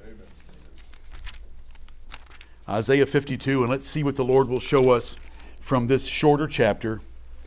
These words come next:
Speaker 2: I will tell you ahead of time that the last three verses of Isaiah fifty-two are spectacular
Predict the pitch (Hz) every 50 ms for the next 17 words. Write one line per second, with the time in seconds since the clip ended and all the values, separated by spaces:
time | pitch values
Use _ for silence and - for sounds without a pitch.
0 | - - - - - - - - - - - - - - - - - - - -
1 | - - - 117 131 143 139 127 139 143 143 143 147 143 139 139 139 143 143 139
2 | 135 123 147 143 135 135 - 123 107 110 113 113 117 120 - 123 120 127 135 139
3 | - - - 147 151 147 139 160 156 139 - 123 120 110 101 - - - - -
4 | - - - - 113 98 123 117 113 113 - 143 135 135 131 - - 143 139 -
5 | 151 143 143 151 143 131 120 120 113 - - - - 139 127 120 - - - -
6 | 131 120 110 - - 120 120 110 110 117 107